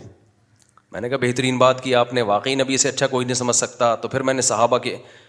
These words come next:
فتویٰ د-، دکھانے شروع کر دیے جو کہتے تھے اکٹھی تین طلاقیں تین ہوتی ہیں، وہ تو صحابہ سے تو یہی منقول ہے، اس کے خلاف نہیں منقول۔ تو کہنے لگے، "نبی کیا کہہ رہے ہیں؟ نبی کے دور میں کیا ہوتا ہے؟" تو میں نے کہا، "آپ نے جیسے کہا کہ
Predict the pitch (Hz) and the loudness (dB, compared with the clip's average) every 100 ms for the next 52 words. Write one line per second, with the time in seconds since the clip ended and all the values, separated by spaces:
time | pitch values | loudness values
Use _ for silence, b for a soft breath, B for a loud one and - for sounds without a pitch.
0 | B B - 110 120 127 127 - 123 117 | B B -8 -2 2 4 2 -6 -4 0
1 | 123 120 123 120 117 120 117 117 117 117 | 0 0 -2 0 0 -2 -2 -2 -2 -4
2 | 117 131 113 120 131 123 123 120 120 120 | -4 -4 -4 -6 -6 -4 -2 0 2 2
3 | 160 190 - - 117 117 - 120 120 120 | -2 -4 -10 -6 -4 -2 -4 -6 -6 -8
4 | 123 - - - 85 101 117 135 135 131 | -12 -10 -10 -8 -6 -2 -2 -2 -2 -2
5 | 160 147 139 147 147 135 123 117 131 127 | 0 0 0 0 2 0 -2 -2 -2 -2
6 | 151 123 110 104 85 - b b b b | -4 -4 -4 -6 -8 -18 b b b b
7 | b b b b b b b b _ - | b b b b b b b b _ -12
8 | 110 123 135 143 110 110 113 143 143 123 | -2 2 2 2 0 0 0 0 -2 0
9 | 147 135 131 127 127 127 127 123 B B | 6 6 6 4 4 4 2 -2 B B
10 | B B 95 120 135 147 147 135 131 135 | B B -4 0 0 2 6 6 6 4
11 | 131 135 127 127 127 123 - - - _ | 4 4 4 2 0 0 -8 -20 -20 _
12 | - - - 117 135 160 160 143 143 156 | -20 -12 -4 0 0 4 6 6 6 2
13 | 135 117 117 110 101 107 147 - | 2 2 2 0 2 2 -2 -6